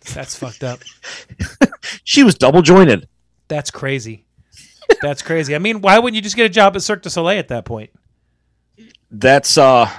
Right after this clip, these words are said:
Speaker 2: that, that's crazy. I, it, it is what it is. I
Speaker 1: You,
Speaker 2: mean,
Speaker 1: you could
Speaker 2: it's,
Speaker 1: probably
Speaker 2: um,
Speaker 1: make, you could probably make more money giving, giving, uh, freaky ass hand jobs than you could walking, begging for money on a. Give,
Speaker 2: Oh,
Speaker 1: like,
Speaker 2: see,
Speaker 1: the
Speaker 2: there's a business,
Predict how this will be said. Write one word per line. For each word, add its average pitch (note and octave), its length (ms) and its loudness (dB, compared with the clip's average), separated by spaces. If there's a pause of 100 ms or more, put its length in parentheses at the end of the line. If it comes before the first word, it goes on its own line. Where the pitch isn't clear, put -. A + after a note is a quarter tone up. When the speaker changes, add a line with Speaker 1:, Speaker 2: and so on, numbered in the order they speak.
(1700)
Speaker 2:
that, A#2+ 240 -2 (480)
that's A2+ 280 0
crazy. F#2+ 380 2
I, B2+ 180 2
it, A#2 340 0
it C3+ 140 -2
is F2+ 160 0
what F2+ 120 0
it E2 80 0
is. D#2+ 200 -4
I F#2+ 100 0
Speaker 1:
You, F#2 80 -2
Speaker 2:
mean, F#2+ 120 -2
Speaker 1:
you G2 80 0
could G3 80 0
Speaker 2:
it's, G#3+ 80 -2
Speaker 1:
probably A#3 260 2
Speaker 2:
um, G#3+ 40 -4
Speaker 1:
make, G3+ 260 -6
you F#3 100 -6
could F3+ 140 -8
probably A3+ 260 2
make F#3+ 200 -4
more E3+ 140 -4
money F#3+ 240 -4
giving, D#3 380 -8 (180)
giving, D#3 340 -8
uh, C#3+ 320 -4 (160)
freaky F#3 360 -4
ass D#3 160 -2
hand G3 240 -6
jobs B2+ 280 -6
than C3 120 -12
you C3 80 -14
could D3+ 160 -8
walking, C3+ 520 -8
begging C#3 280 -8
for C#3 100 -14
money C#3 220 -10
on C3+ 100 -10
a. B2+ 200 -12 (1900)
Give, D3+ 120 -2
Speaker 2:
Oh, D#3 40 -2
Speaker 1:
like, D#3+ 80 0
Speaker 2:
see, A2 60 2
Speaker 1:
the - 80 2
Speaker 2:
there's B2+ 160 4
a F#2+ 60 -2
business, B2 420 0